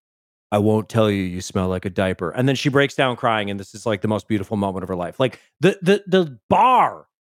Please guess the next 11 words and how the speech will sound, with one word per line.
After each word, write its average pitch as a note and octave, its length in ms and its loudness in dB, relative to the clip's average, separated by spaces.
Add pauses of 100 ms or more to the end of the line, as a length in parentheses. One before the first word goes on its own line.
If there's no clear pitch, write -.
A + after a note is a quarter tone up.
is D#3 200 -4
lower F3 520 2
than D3+ 140 -2
it's D3+ 140 -2
ever D#3 220 4
been A2+ 500 -2
for B2 320 -2 (140)
a C#3 80 -2
man. A2+ 460 -4 (240)
<laughs> A5+ 800 -14
Ever. G3 340 -2